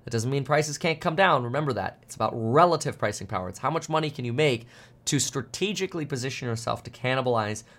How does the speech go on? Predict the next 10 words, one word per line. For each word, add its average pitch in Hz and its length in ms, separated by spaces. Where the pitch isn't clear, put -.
the 117 100
competition 104 680
and 98 100
expand 104 420
the 98 120
overall 92 340
pie. 92 360
It's - 100
pretty - 180
exciting. 160 460